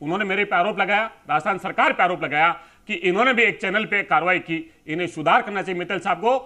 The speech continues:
कि हमने एक पत्रकार पे कार्रवाई की जो चुनी हुई सरकार को अपदस्थ करने का काम कर रहे थे। हमने चैनल पे कार्रवाई नहीं की।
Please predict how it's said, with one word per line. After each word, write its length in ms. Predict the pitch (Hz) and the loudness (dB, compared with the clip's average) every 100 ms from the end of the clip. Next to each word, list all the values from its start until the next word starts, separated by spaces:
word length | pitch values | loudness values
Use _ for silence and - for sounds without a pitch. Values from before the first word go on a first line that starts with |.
| - _ | -10 _
कि 60 | 226 | -6
हमने 360 | 151 202 240 220 | 0 0 2 0
एक 140 | - | 0
पत्रकार 480 | 185 196 196 220 262 | -4 -4 0 4 4
पे 100 | 226 | 2
कार्रवाई 340 | 220 175 180 | 0 2 0
की 340 | 170 240 277 - _ _ | 0 0 0 -4 _ _
जो 220 | 131 175 226 | -8 -2 -2
चुनी 340 | 226 202 220 | -2 -4 -2
हुई 140 | 240 | -2
सरकार 580 | 214 - 180 180 226 262 | -4 -2 -2 2 4 4
को 160 | 254 247 | 4 0
अपदस्थ 680 | 247 196 - 208 285 302 - | 2 -2 0 2 2 2 -2
करने 260 | 208 185 | -2 0
का 120 | 196 | 0
काम 260 | 180 165 180 | 0 0 -2
कर 160 | 165 156 | -2 -4
रहे 120 | 147 | -4
थे। 160 | 139 - - | -8 -14 -10
हमने 140 | 180 | -8
चैनल 300 | 170 180 190 | -4 -2 -2
पे 120 | 175 | -4
कार्रवाई 300 | 185 160 170 | 0 2 2
नहीं 220 | 170 165 226 | 0 -2 -2
की। 280 | 156 127 | -4 -12